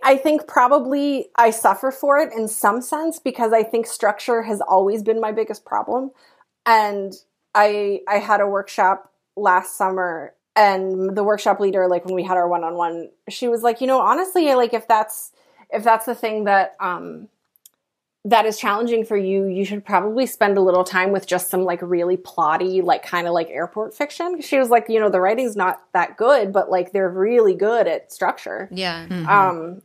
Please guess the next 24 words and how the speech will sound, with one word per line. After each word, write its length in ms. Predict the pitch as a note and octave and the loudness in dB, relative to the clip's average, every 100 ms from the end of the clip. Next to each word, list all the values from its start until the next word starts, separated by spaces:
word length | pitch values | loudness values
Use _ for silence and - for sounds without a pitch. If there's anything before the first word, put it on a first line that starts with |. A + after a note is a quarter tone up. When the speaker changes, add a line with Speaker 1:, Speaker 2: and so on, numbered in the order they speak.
| G#3 | 0
Speaker 1:
and 120 | G3+ | 2
I 100 | F#3+ | 2
think 180 | G#3 G3+ | 0 0
that's 180 | F#3+ | -2
really 260 | G3 F3+ E3+ | 0 0 0
good 120 | E3+ | -4
advice 300 | D#3+ F3 D#3+ | -2 -2 -2
that 140 | - F#3+ | -2 -2
I 80 | |
haven't 400 | - E3 D#3+ C3+ | 0 -4 -4 -12
taken 320 | - E3+ D#3 D3+ | -8 -8 -6 -4
yet. 300 | D3+ A2 _ | -4 -4 _
But, 240 | F#3+ F3+ E3+ | 0 0 2
um, 460 | F#3+ F3 E3+ E3 - - | 2 2 -2 -14 -18 -20
<laughs> 200 | - G3 | -20 -4
no, 360 | A#3+ D4 C#4 A#3+ | 2 6 6 4
I 160 | C4 C4 | 4 0
think 340 | - D#4+ F#4 | -2 -4 -2
that, 240 | G4 F#4+ C4 | 0 0 2
like, 440 | C4+ B3 A3 - - _ _ _ _ _ _ _ _ _ _ - | 2 2 -2 -10 -20 _ _ _ _ _ _ _ _ _ _ 0
I 540 | B3+ A#3+ B3+ C#4 C#4+ C#4+ | 2 2 2 -2 -6 -8
seem 500 | - - B3+ B3 B3 | -10 -6 -4 -4 -6
to 160 | B3 | -2
work, 520 | G#3+ G#3 G3 G3+ - | -2 2 2 0 -4